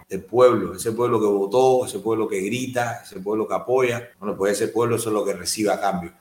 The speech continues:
Y eso es importante que se lo digan a sus familiares o a los ninis o a los que no lo ven. Díganle, ¿dónde está tu partido? ¿Dónde está tu socialismo?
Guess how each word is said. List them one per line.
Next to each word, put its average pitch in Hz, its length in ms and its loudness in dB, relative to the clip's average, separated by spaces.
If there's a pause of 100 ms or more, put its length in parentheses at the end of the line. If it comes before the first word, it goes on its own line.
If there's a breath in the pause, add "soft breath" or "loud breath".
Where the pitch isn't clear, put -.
(120 soft breath)
Y 107 120 0
eso 127 120 0
es 147 60 2
importante 143 420 0
que 135 120 0
se 127 100 0
lo 120 140 2
digan 127 260 2
a 101 80 0
sus 101 140 -12
familiares 104 560 -4 (240)
o 107 100 4
a 113 40 6
los 101 160 4
ninis 127 500 0 (260)
o 98 80 -2
a 98 40 4
los - 120 2
que 98 100 -8
no 113 120 0
lo 117 160 4
ven. 120 240 0 (480)
Díganle, 151 720 0 (200)
¿dónde 101 200 -2
está 117 280 4
tu 127 140 2
partido? 143 580 0 (360)
¿Dónde 95 180 -4
está 113 240 0
tu 117 80 -4
socialismo? 123 760 -2